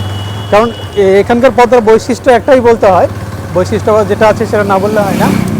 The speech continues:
এখান থেকে সরাসরি নাকি বাংলাদেশ দেখা যায়, হ্যাঁ, সেই উদ্দেশ্যে যাওয়া আর কি।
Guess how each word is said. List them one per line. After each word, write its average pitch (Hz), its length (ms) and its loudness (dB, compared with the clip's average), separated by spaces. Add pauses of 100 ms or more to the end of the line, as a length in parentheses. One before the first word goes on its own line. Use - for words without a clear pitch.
(400)
এখান 233 160 2
থেকে 247 120 4
সরাসরি 240 380 2
নাকি 240 180 -2
বাংলাদেশ 233 500 2
দেখা 214 240 2
যায়, 180 220 -2
হ্যাঁ, - 160 4 (680)
সেই 247 240 6
উদ্দেশ্যে 247 380 2
যাওয়া 220 260 6
আর 190 160 4
কি। 165 100 0